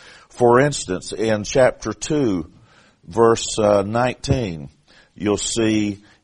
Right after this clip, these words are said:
"Is it not even you in the presence of our Lord Jesus at his coming?" So he's mentioning the coming of the Lord there.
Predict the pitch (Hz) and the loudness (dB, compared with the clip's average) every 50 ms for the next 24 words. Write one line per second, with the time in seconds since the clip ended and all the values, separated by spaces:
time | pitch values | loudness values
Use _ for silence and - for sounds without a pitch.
0 | _ _ 107 110 110 98 131 139 - - 127 131 131 - - 120 135 139 135 110 | _ _ 0 0 0 2 2 0 0 0 0 0 0 0 0 0 0 0 0 0
1 | 120 113 107 110 107 113 123 135 143 143 147 143 - - 107 110 104 101 92 - | -2 -4 -4 -4 -2 0 0 2 2 2 0 -2 -2 -4 -6 -4 -4 -6 -8 -2
2 | - 127 123 123 - 139 127 - - 113 107 92 104 101 104 107 113 120 120 123 | 0 2 2 2 0 -4 -10 -6 -2 -2 -2 0 2 0 0 2 0 0 0 -2
3 | 120 101 104 117 123 123 120 - 123 - - - 110 110 107 - - 95 117 123 | -2 -4 -6 -4 -4 -4 -4 -6 -8 -10 -10 -2 0 0 0 0 -2 -2 -2 -2
4 | 123 120 - - - 139 127 131 131 131 135 147 143 - _ _ _ _ _ _ | -2 -2 -4 -8 -6 -4 -4 -4 -4 -6 -8 -10 -12 -16 _ _ _ _ _ _
5 | _ _ _ _ _ _ _ - 101 95 92 90 98 113 120 - - 117 113 113 | _ _ _ _ _ _ _ -6 -4 -4 -4 -4 -4 -6 -6 -6 -8 -8 -8 -8
6 | 110 104 98 - - 123 117 113 113 110 104 98 101 104 110 107 101 95 95 104 | -8 -8 -10 -6 -4 -4 -4 -4 -6 -8 -8 -6 -4 -2 -2 -2 -2 -2 -2 -4
7 | 107 110 120 135 127 | -2 -2 -2 -4 -6